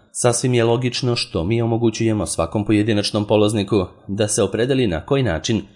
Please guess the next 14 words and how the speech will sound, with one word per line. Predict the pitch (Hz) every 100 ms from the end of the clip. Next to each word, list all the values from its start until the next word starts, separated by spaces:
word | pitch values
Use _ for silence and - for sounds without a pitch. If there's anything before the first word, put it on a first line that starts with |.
| _
će | - 123 -
pristupati | 139 139 131 87 -
predavanjima. | 92 95 92 92 101 101 98 - _
Samim | - 120 113 113
tim | 117 117
će | 120
i | 123 117
znati | 110 80 80 113 - - _
koliko | - 110 123 143
će | 147 -
otprilike | 185 - 127 135 135
da | 104
traje | 95 85 82
nastava, | 101 90 - 117